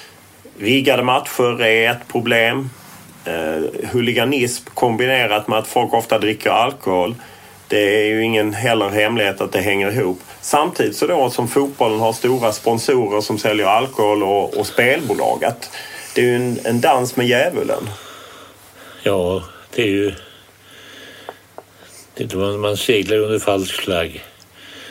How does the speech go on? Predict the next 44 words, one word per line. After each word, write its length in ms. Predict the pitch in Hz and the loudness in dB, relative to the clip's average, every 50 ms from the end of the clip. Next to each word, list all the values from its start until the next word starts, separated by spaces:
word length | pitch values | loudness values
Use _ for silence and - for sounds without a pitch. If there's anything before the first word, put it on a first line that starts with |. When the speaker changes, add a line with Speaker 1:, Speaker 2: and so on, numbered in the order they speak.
| - - - - | -20 -20 -20 -14
Speaker 2:
hela 380 | - - 98 92 87 90 90 87 | -6 -2 -2 0 2 2 2 2
vägen 500 | 87 85 85 90 90 82 82 78 80 92 | 2 2 0 0 0 -2 -4 -6 -6 -4
och, 600 | - 92 90 87 90 98 90 104 95 87 87 87 | -4 -2 -2 -2 -2 -2 -2 -2 -2 -2 -2 -2
och 80 | 87 85 82 78 71 - - - - - - - - - - - - - - - - - - - - - - - - | -4 -6 -8 -10 -12 -16 -18 -18 -18 -16 -16 -16 -16 -16 -20 -20 -20 -20 -20 -20 -20 -20 -20 -20 -20 -20 -20 -12 -6
jag 220 | - 90 95 104 | -2 0 2 2
är 80 | 113 127 | 2 2
upprörd 560 | 123 107 82 - - 87 92 98 98 92 90 | 0 0 -2 -4 -4 -2 0 0 0 0 -2
över 140 | 92 90 92 | -2 -2 -2
det 80 | 90 | -2
här. 80 | 85 80 | -2 -2
Jag, 260 | 82 85 90 90 - | -2 -4 -4 -4 -2
jag 200 | 127 117 98 82 | -2 -2 -2 -2
trivs 400 | - - 117 117 113 107 98 - | -4 -2 -2 -2 -2 -2 -4 -4
inte 240 | 117 104 95 - - | -6 -6 -6 -8 -6
med 120 | 101 101 | -4 -2
den 380 | 98 90 85 85 85 90 92 90 80 - - - | -2 -2 -2 -4 -6 -8 -10 -12 -16 -20 -20 -18
historien. 340 | - - - 101 95 95 101 | -10 -8 -6 -4 -2 -2 -2
Jag 100 | 107 101 | -2 0
sa 200 | - 117 107 104 | 0 0 0 0
till, 300 | 98 - - 110 101 101 98 - - - - - - - - - - - - - - | 0 -2 -2 -2 -2 -4 -10 -16 -18 -18 -18 -16 -16 -16 -16 -16 -16 -18 -20 -20 -8
jag 120 | - 113 104 | -6 -6 -2
sa 180 | - 117 107 | 0 0 0
till 180 | 101 101 - 113 | 0 0 -4 -4
min 200 | 107 104 101 104 | -4 -4 -4 -4
medföljare, 800 | 110 110 107 95 - - - 104 98 92 98 101 104 101 98 98 98 - - | -2 -2 -2 -2 -2 0 0 0 0 2 0 0 0 0 -2 -2 -6 -10 -12
som, 320 | - - - 110 98 101 98 - 107 120 113 98 92 - | -10 -6 -4 -4 -4 -4 -8 -8 -8 -8 -8 -10 -10 -10
en 120 | 110 107 | -12 -12
kille 360 | 107 - - 117 98 92 90 | -10 -4 -4 -2 -2 0 -2
som 80 | 90 92 | -4 -4
följde 280 | 90 - 110 98 95 95 | -4 -2 -2 -2 -2 -4
med, 160 | 92 98 95 | -6 -8 -6
skjutsade 480 | - 107 98 - - - 101 95 98 | -4 -4 -4 -2 -2 -2 -2 -2 -2
mig 200 | 95 92 90 90 | -2 -2 -2 -2
upp 180 | 87 85 82 - | -2 -4 -4 -6
till 180 | - - 101 113 | -6 -4 -4 -4
Åtvidaberg, 640 | 104 95 90 87 101 98 92 90 107 110 104 - | -4 -6 -4 -2 -2 -2 0 0 0 0 0 0
för 80 | - 98 | -2 -2
jag 100 | 92 90 | -4 -2
såg 460 | 90 - 104 95 92 95 98 101 95 | -2 -2 -4 -4 -4 -6 -10 -10 -6
Malmö 340 | 98 104 92 87 87 92 98 | -4 -2 -2 -2 -4 -6 -6
sista 360 | 98 - 110 - - - 98 | -6 -6 -6 -8 -8 -8 -6
match 160 | 95 87 85 - - | -6 -6 -6 -6 -8
på 80 | - | -10
Åtvidaberg. 540 | 107 101 - 87 87 90 101 101 92 85 85 | -8 -4 -2 -2 -2 0 -2 -2 -2 -4 -8